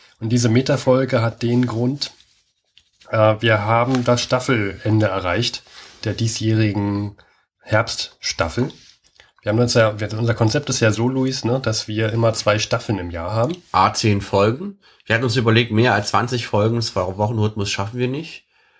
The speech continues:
Speaker 2: ähm, im Jahr. Und wir wollen auch zwei, eine Sommer- und eine Winterpause haben, um halt uns anderen Dingen widmen zu können.
Speaker 1: Um mal
Speaker 2: Also
Speaker 1: runterzukommen, mal
Speaker 2: genau.
Speaker 1: in, im, im Jetzt zu leben und nicht immer vor hundert Jahren.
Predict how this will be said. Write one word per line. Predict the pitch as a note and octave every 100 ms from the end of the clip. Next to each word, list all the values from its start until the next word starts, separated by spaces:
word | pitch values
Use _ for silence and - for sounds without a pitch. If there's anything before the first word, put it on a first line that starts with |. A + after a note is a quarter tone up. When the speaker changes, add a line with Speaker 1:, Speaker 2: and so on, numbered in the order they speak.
| _ _ _
Speaker 2:
ähm, | G#2+ G#2 G#2 G#2+ G#2+
im | A2+
Jahr. | G#2+ A#2+ G3+ - _ _ -
Und | A2+
wir | G#2+
wollen | A2+ G#2+
auch | G#2
zwei, | - G2+
eine | G#2 G2+
Sommer- | G#2+ A#2
und | G2
eine | G2
Winterpause | G#2+ A#2+ A2+ G#2 G2+ F#2
haben, | G2+ G2+ G2+
um | G2 F#2+ F#2
halt | F#2 F2+ F#2
uns | F#2 E2+
anderen | F2+ G2 G2 F2+
Dingen | F2+ F2 E2+
widmen | E2+ G2
zu | E2+ E2+
können. | F2+ D#2+ D#2+ - _ _ _
Speaker 1:
Um | C3+
mal | A#2
Speaker 2:
Also | G2+
Speaker 1:
runterzukommen, | G2 G#2+ - A#2 - G#2 G2
mal | G2+ G#2
Speaker 2:
genau. | A2+ G#2+ -
Speaker 1:
in, | A#2 A2
im, | -
im | A2
Jetzt | A#2+ - -
zu | B2+
leben | A2+ A#2 A#2+
und | G#2
nicht | G#2+ G#2+
immer | G#2 G2+
vor | G#2
hundert | G2+ G2
Jahren. | F#2+ F#2+ G#2+